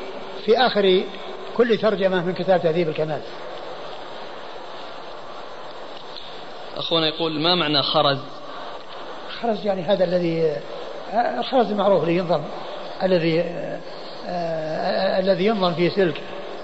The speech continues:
Speaker 1: ويعني مثل السبحات الآن موجود عند الناس،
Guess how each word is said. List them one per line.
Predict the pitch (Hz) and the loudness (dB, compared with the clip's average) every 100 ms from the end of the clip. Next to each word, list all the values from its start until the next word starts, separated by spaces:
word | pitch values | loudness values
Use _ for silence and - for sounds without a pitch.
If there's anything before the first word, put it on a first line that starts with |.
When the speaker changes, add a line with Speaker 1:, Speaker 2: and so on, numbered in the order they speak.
| - - 151 | -10 -6 4
Speaker 1:
ويعني | 175 170 156 147 - - - 175 | 4 6 4 2 0 -6 -6 -2
مثل | 220 202 | 0 2
السبحات | 196 214 196 208 190 | 2 2 4 4 4
الآن | 190 175 | 0 0
موجود | 170 175 185 165 | 0 0 0 -2
عند | 165 190 | -4 -6
الناس، | 190 175 | -8 -8